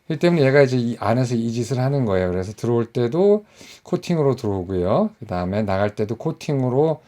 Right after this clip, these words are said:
돼가지고 이렇게 나가는데 이 경우에 있어서 우리 몸에 콜레스테롤하고 지방산 생성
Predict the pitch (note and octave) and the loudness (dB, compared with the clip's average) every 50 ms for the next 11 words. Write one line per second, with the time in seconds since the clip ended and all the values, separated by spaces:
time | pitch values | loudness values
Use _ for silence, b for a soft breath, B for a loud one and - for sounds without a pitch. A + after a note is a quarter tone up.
0 | b b b b b _ - A2+ A2 A2 A#2 A2+ G#2+ A#2 A#2 A#2+ A2 G2+ - - | b b b b b _ 0 0 2 4 4 2 2 0 0 -2 -2 -2 -4 -4
1 | F#2 F2 F2 E2+ F2+ D#2+ E2+ F2+ A2 F3 F3 A#2+ B B B B B B B _ | -4 -4 -4 -4 -4 -4 -4 0 2 2 2 2 B B B B B B B _
2 | - C3+ D3 C#3 C3+ D#3 C#3 C#3 C3+ B2+ A#2+ - C3+ B2 C3 C3 A2+ A2 A#2 B2 | -4 -2 -2 0 2 2 4 4 4 2 0 0 -2 -2 -2 0 0 2 2 2
3 | A#2 A2+ G#2+ G#2 A#2 D3 F#3 G#3+ G#3+ b b b b b b _ _ - - A3 | 2 2 2 2 2 2 2 0 0 b b b b b b _ _ -2 2 6
4 | G#3+ G#3+ G3 G3+ - - - E3+ D3+ D#3 D#3+ E3 E3 E3 D#3+ D#3 - _ _ _ | 6 6 6 4 0 -2 -2 2 4 4 2 2 2 -2 -4 -6 -10 _ _ _
5 | _ - B2 B2 B2 C3 D3 E3+ F3+ F3 - - C#3 B2 D3+ D#3 D#3 D3+ C#3 - | _ -4 -4 -2 0 2 2 2 2 0 -2 0 2 4 4 4 4 2 0 2
6 | D3+ D3 D3 C#3+ C#3+ B2 - F3 F3 E3+ D3+ D3+ D#3+ D#3+ D#3+ D3+ C3 G2+ A2 | 2 2 2 0 -2 -2 -2 -2 -2 -2 -2 -2 -2 -2 -2 -2 -4 -6 -8